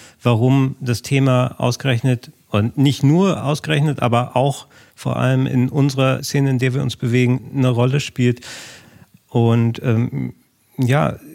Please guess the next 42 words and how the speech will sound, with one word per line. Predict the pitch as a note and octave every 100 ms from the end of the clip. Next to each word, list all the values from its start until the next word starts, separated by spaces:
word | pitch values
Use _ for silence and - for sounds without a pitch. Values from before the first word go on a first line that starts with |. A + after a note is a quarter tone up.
| - - D#3+ -
liegt's | D3+ D3 -
vielleicht | - C3+ C#3
daran, | B2+
dass | C3 A#2+
diese | C3 B2
Situation, | A#2 C3 B2 - - C#3+ D3 D3 - _
im | D3 C#3
Club | - D#3+ -
zu | D3
sein, | B2 B2+ C3+ C3+ - - -
für | - C3+
viele | D#3+ C#3+
Personen | C3 - C#3 A#2+ C3+ C#3
auch | - B2+ A#2+ - _
irgendwie | C3+ C#3 D3 C3+ C#3
eine | C#3 C3 B2+ D3 E3+ - _ - -
Bedeutung | A#2 C3+ C#3 D3 B2+
hat | B2+
für | - C3
die | B2 -
Auslebung | C3 - A#2+ A#2
ihrer | A#2 A2+
Sexualität. | G#2+ A2+ - A2 G#2+ G#2 - - -
Also | -
viele | F#2+ B2 A#2
gehen, | A2+ A2
glaub | A2
ich, | G2+
dahin, | G#2 G#2 -
um | - A2 G#2 G2+ - - - -
in | - C3+
Kontakt | C#3 C3 D#3+ -
zu |
kommen | C3+ C3 C3
und | C#3+ A#2
da | B2 A2
vielleicht | - A#2+ -
auch | G#2+ B2+
was | A2+
Sexuelles | A#2 - - G#2+
mitschwingt. | B2+ B2 - - - -
Und | G#2+